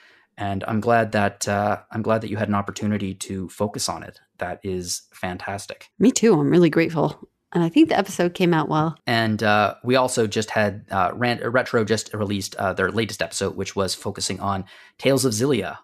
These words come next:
Speaker 1: Part One.
Speaker 2: Yes.
Speaker 1: Um, so th-, they'll be continuing that,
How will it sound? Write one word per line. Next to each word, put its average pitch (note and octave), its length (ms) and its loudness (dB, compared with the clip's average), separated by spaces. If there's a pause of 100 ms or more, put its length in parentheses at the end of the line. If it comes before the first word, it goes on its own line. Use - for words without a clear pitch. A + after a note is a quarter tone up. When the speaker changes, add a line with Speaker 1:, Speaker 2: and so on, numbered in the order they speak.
Speaker 1:
Part - 180 -4
One. A2+ 320 -6
Speaker 2:
Yes. E3+ 300 -16
Speaker 1:
Um, F2 280 -6 (140)
so G#2+ 300 2
th-, - 180 -16 (440)
they'll A2 200 0
be G#2 140 -2
continuing G2 500 -2
that, F#2+ 320 -4